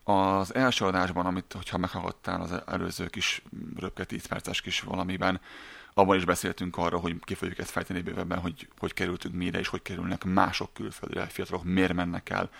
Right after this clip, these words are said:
Tudom, hogy nagyon sokan nem értik ezt otthon, nagyon sokan még nem értik, hogy miért nem értik ezt otthon.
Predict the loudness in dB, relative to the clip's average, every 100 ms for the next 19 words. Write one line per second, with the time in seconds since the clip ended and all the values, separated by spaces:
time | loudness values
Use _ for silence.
0 | -16 -16 0 6 8 6 4 2 0 -2
1 | 0 2 2 0 -4 -6 -6 -8 -10 -8
2 | -6 -4 -6 -6 -4 0 0 -2 -4 -2
3 | 4 4 4 0 -6 -8 -8 -8 -8 -14
4 | -8 -6